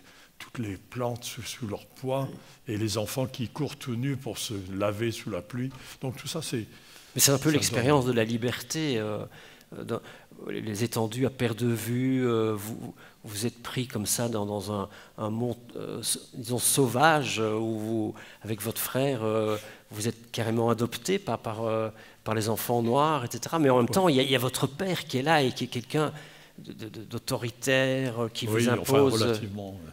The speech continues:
Speaker 2: Oui,
Speaker 1: Non,
Speaker 2: mais
Speaker 1: mais
Speaker 2: enfin,
Speaker 1: c'était
Speaker 2: mais le, le portrait que vous faites dans l'Africain
Speaker 1: Ouais.
Speaker 2: est
Speaker 1: C'est,
Speaker 2: assez
Speaker 1: ce qui était terrible, c'est que ça a été un moment très bref, parce que c'était
Speaker 2: Deux
Speaker 1: le
Speaker 2: ans,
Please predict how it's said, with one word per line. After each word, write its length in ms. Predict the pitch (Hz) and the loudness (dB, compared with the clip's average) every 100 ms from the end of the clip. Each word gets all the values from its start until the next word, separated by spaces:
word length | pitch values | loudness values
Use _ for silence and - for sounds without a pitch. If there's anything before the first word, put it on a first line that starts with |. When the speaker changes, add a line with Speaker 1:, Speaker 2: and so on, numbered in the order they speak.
| - 151 | -14 2
Speaker 2:
Oui, 100 | 156 | 6
Speaker 1:
Non, 100 | 156 | 6
Speaker 2:
mais 60 | 165 | 6
Speaker 1:
mais 40 | |
Speaker 2:
enfin, 160 | 165 151 | 8 8
Speaker 1:
c'était 60 | |
Speaker 2:
mais 260 | 156 156 143 | 12 12 10
le, 60 | |
le 80 | 160 | 8
portrait 280 | 160 151 190 | 4 4 2
que 60 | 139 | 4
vous 60 | |
faites 180 | 139 170 | 4 6
dans 100 | 131 | 6
l'Africain 520 | 120 - 123 180 160 | 4 0 -2 0 2
Speaker 1:
Ouais. 220 | 123 120 | 0 -2
Speaker 2:
est 100 | 110 - | -4 -4
Speaker 1:
C'est, 60 | |
Speaker 2:
assez 320 | 120 160 151 131 | 2 6 6 6
Speaker 1:
ce 100 | 117 | 6
qui 140 | 110 | 6
était 200 | 160 156 | 6 4
terrible, 460 | 156 139 120 160 120 | 4 4 4 0 0
c'est 160 | - | -2
que 60 | 120 | -2
ça 120 | 135 | 0
a 40 | 113 | -2
été 160 | - | -2
un 80 | 117 | -2
moment 300 | 113 117 120 | 0 0 -2
très 240 | - 120 | 0 0
bref, 420 | 101 131 151 - - - - - - - | 2 2 0 -4 -16 -20 -20 -20 -20 -6
parce 140 | 127 | -4
que 120 | - 131 | -2 0
c'était 240 | 135 123 | 2 6
Speaker 2:
Deux 60 | 139 | 6
Speaker 1:
le 100 | |
Speaker 2:
ans, 80 | 170 | 8